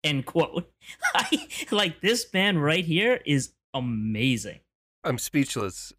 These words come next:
Speaker 2: I'm speechless,
Speaker 1: I,
Speaker 2: and I
Speaker 1: I don't
Speaker 2: have
Speaker 1: even
Speaker 2: so
Speaker 1: know.
Speaker 2: many questions because,
Speaker 1: <laughs>
Speaker 2: like, first of all, I mean,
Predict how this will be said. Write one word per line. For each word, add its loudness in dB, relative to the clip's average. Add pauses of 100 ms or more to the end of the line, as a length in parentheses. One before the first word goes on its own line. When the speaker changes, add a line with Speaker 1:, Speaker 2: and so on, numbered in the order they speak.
Speaker 2:
I'm -4
speechless, 0
Speaker 1:
I, -4
Speaker 2:
and 0
I 0
Speaker 1:
I 4
don't 4
Speaker 2:
have 2
Speaker 1:
even 2
Speaker 2:
so 4
Speaker 1:
know. 0
Speaker 2:
many 0
questions -2 (100)
because, -6
Speaker 1:
<laughs> 4
Speaker 2:
like, 2
first 4
of -2
all, 2
I -4
mean, -6